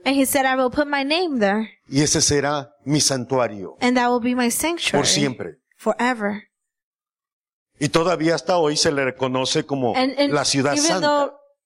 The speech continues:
Speaker 1: even till today's day,
Speaker 2: Porque Dios la
Speaker 1: it's known
Speaker 2: escogió.
Speaker 1: as the holy city because God chose it.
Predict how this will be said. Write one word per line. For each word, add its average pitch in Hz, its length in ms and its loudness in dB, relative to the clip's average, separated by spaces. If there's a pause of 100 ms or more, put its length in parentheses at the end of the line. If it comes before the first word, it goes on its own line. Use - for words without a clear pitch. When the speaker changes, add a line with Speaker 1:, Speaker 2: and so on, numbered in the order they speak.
(160)
Speaker 1:
even 302 320 2
till 302 180 0
today's 285 600 0
day, 294 160 2
Speaker 2:
Porque 170 260 -2
Dios 214 240 2
la 185 80 2
Speaker 1:
it's 196 80 -2
known 302 260 0
Speaker 2:
escogió. 247 120 2
Speaker 1:
as 269 60 -6
the 254 100 0
holy 247 480 0 (340)
city 302 460 0
because 240 380 -2
God 277 260 -2
chose 202 340 0
it. - 220 -4